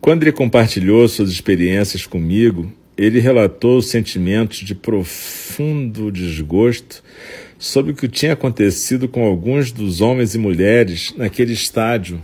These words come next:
onde eles ficaram abrigados, no Superdome. Ansiosamente, ele me disse que se sentia também como se ele mesmo fosse um sobrevivente e que tinha medo de voltar a Nova Orleans alguma vez na vida,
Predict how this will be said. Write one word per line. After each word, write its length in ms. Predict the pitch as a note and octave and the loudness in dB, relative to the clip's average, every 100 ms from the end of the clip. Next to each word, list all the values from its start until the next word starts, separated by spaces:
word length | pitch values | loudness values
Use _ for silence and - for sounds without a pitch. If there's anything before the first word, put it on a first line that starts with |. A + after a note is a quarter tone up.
| - | -10
onde 220 | G#2 F#2 | -6 -4
eles 120 | G2+ | -6
ficaram 440 | - G2 F#2+ G2+ G2+ | -6 -8 -4 -2 -2
abrigados, 680 | F#2+ F#2+ E2+ F2+ F2+ D#2+ D2+ | -2 -4 -2 -2 -2 -6 -12
no 60 | |
Superdome. 800 | - - A#2 G#2 E2+ E2+ D#2+ D#2 F#2+ _ _ _ _ - - - - | -12 -6 -2 0 -2 -2 -4 -8 -12 _ _ _ _ -20 -20 -16 -2
Ansiosamente, 1080 | C3 - B2+ A2 G2+ F2 F#2+ A#2+ A#2 - - - - - - _ - | -2 2 4 4 4 2 2 0 -2 -10 -12 -20 -20 -20 -20 _ -4
ele 160 | A2+ | 0
me 140 | B2+ A2 | 2 0
disse 340 | D#2+ C#3 C#3 | 4 2 2
que 120 | - | -2
se 160 | A2+ A2 | -4 -4
sentia 600 | - G2+ F#2 - B2 C3 | -4 -2 -2 -2 0 0
também 380 | B2 G#2 G#2 C3 | 2 0 0 -2
como 180 | C#3+ B2+ | -4 -6
se 180 | - | -2
ele 120 | C#3+ C3+ | 0 2
mesmo 340 | G#2+ A#2 B2+ | 2 2 2
fosse 220 | C3+ B2 | -2 -2
um 60 | B2 | -2
sobrevivente 920 | B2 A2 A#2+ A#2 F#2+ F#2+ F#2 F2+ - | -2 0 2 2 0 -2 -2 -4 -8
e 40 | |
que 140 | F#2 A2+ | -6 -6
tinha 340 | - - D3+ | -4 -4 -2
medo 440 | F#2+ G2 C3+ A#2 | 0 4 4 4
de 240 | F2 F#2 F2+ | -2 -4 -4
voltar 500 | F2+ A2 G2 A2 A#2 | -2 -2 -2 0 2
a 100 | A#2 | 2
Nova 280 | G2+ G#2 G2+ | 0 0 2
Orleans 480 | G2+ F2+ G2+ A2 | 2 2 0 0
alguma 340 | G#2+ F#2 C3 A#2 | -2 -2 -2 -2
vez 220 | G#2 A2+ | 0 0
na 140 | A#2+ | 0
vida, 420 | G#2+ F2 F#2+ E2 | -4 -2 -2 -2